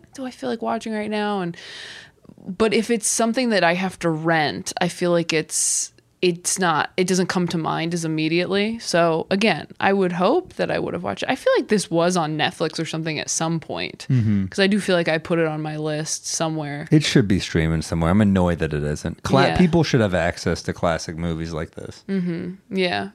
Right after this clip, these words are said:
Speaker 1: It is strange that not more of them are streaming, but maybe they're not because they're classics and they're so highly regarded. I don't know.
Speaker 2: What would
Speaker 1: 'Cause
Speaker 2: you give it?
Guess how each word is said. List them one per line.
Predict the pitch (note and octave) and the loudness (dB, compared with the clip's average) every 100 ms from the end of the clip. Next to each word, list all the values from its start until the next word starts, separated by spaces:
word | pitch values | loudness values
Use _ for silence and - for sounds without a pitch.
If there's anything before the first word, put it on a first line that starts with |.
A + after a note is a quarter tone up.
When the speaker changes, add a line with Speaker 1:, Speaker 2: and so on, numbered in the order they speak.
| - | 0
Speaker 1:
It | C4 | 0
is | D#4 | 0
strange | - A3+ A#3+ A3+ G3 | -2 0 0 0 -2
that | E3+ | -2
not | F3 E3+ | -2 -2
more | E3+ E3 | -2 -2
of | E3+ | -2
them | E3 D#3+ | -4 -4
are | E3 | -6
streaming, | E3+ - F#3+ F3 - F#3+ | -6 -6 -6 -4 -6 -6
but | F#3 F3+ | -4 0
maybe | G#3 A3+ | 0 0
they're | A3+ | -2
not | A3+ B2+ | 0 -2
because | G#3+ G3+ A#3+ A3+ | -2 -4 -4 -2
they're | E3+ | -4
classics | - - - - - - | -2 -4 -4 -8 -10 -8
and | F#3+ | -8
they're | |
so | F3 F#3+ | -6 -4
highly | F3 - - | -4 -4 -6
regarded. | - G3 - - - G#3 - - - - _ _ _ _ | -8 -6 -6 -6 -8 -14 -18 -20 -20 -20 _ _ _ _
I | - B3 | -4 -2
don't | E4+ | 0
know. | F#4+ D#4 - _ _ _ _ _ | 0 -2 -6 _ _ _ _ _
Speaker 2:
What | A#2+ | 6
would | A#2 A2+ | 6 6
Speaker 1:
'Cause | |
Speaker 2:
you | G#2+ | 4
give | A2+ G2+ | 4 4
it? | F#2+ | 0